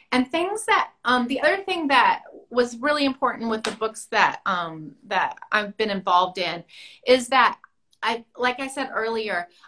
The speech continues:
I don't believe families come, I mean, unless you have twins or triplets, you know, for the, you don't have the luxury of just one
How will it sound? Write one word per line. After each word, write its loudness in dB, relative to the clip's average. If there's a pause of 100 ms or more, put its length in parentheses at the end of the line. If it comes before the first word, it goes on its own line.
I 2
don't 0
believe -4
families 0
come, 2
I -2
mean, -6
unless -2
you -2
have 0
twins -4
or -4
triplets, -4
you -2
know, 0
for -4
the, -2
you -4
don't 0
have 2
the 0
luxury -2
of -6
just -4
one -4